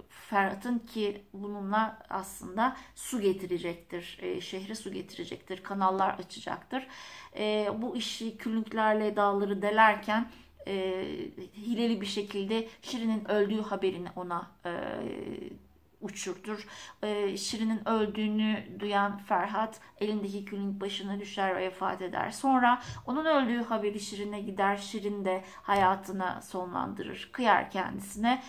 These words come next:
Ve bu hayatta, e, kavuşamadıkları için aşk olmaz, destan olur. Böyle bir hikaye anlatıla gelir işte Amasya'da. E, işin gerçeğine bakmak gerekirse Helenistik dönemde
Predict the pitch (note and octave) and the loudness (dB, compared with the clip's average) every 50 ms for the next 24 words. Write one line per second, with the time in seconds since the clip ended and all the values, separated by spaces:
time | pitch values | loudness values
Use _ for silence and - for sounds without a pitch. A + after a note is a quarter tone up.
0 | - - - - A3 A3+ B3+ D4 C#4 B3+ A3 G#3 F#3+ F#3 F#3 - - - A#3 C4 | -14 -18 -14 -8 -6 -2 -2 2 4 6 8 8 8 6 4 0 2 6 8 8
1 | C#4+ C#4+ - - - - - _ _ _ - - G3+ G3+ G3 F#3+ G3 - A3+ A3+ | 8 6 2 -6 -16 -20 -20 _ _ _ -6 -2 0 0 0 0 2 2 2 0
2 | A3+ A#3+ B3+ A#3 A#3 G#3+ - - - G3 G3+ F#3+ F#3 - - - - G3 F#3+ - | 2 2 2 4 4 2 0 -4 -4 -2 -2 -2 -2 -4 -8 -8 -8 -8 -8 -8
3 | - - - - G3+ G#3+ G#3+ - - - G3 G3 F#3 G3 G#3+ A#3 B3+ B3+ A3 F#3+ | -10 0 8 10 10 10 8 4 0 0 0 0 2 4 6 6 6 6 4 0
4 | F#3+ F#3 F3+ F3+ - - F3 F3 F3 F3 - - F3+ G3 B3 C4 - - - - | -2 -2 -2 -4 -2 -2 0 0 0 -2 -4 -6 -4 -2 -4 -4 -4 -8 -14 -16
5 | - - _ _ - G#4+ F4+ A#3+ G#3+ A3 G#3+ C#4+ C#4+ B3 G#3+ - A3+ G3 - G3 | -18 -20 _ _ 2 4 6 6 6 4 4 2 2 2 0 2 4 6 6 6
6 | G3+ B3 - A3+ G#3+ G3+ F#3+ F3 - - G3+ A3+ A#3+ G#3 G3 F#3 F3 G3 G3 - | 6 8 8 10 8 8 6 0 -6 -6 -2 -2 0 0 0 0 0 0 -2 -4
7 | - - - - B3+ - - G#3 G#3 G3+ G3+ G3 G3 G3 - - F#3 E3+ E3+ F3+ | -8 -12 -6 -4 -4 2 4 4 6 6 6 4 4 2 -2 -4 -4 0 2 2
8 | G3+ G3+ - - - - - - - - A3 A3+ A#3 - - C4 - - D#4 D4 | 0 0 -2 -10 -14 -16 -16 -12 0 2 2 4 4 2 0 -2 -2 -2 2 8
9 | C#4+ C#4 C4+ C4+ C#4 - D4+ C#4+ C4+ C#4+ C4 A#3+ A3 G#3+ G#3+ A#3 A#3 A3+ A3+ - | 10 10 10 10 8 4 2 2 4 4 8 8 8 8 8 4 2 2 2 0
10 | A#3 A3+ A3 A3 - C4+ A#3 G#3+ - - D#4 - D4 B3+ A3+ A#3 A#3 A#3 A3+ A3+ | -2 -2 -2 -2 -4 -6 -6 -6 -4 -4 -2 -2 0 0 2 2 2 2 0 0
11 | - B3 A3+ G#3 G#3+ G#3+ G#3 G3 G3 F#3+ F#3 F#3+ G3+ B3+ D4 D#4+ | -4 -8 -6 -4 -2 -2 0 2 2 2 2 0 0 0 0 0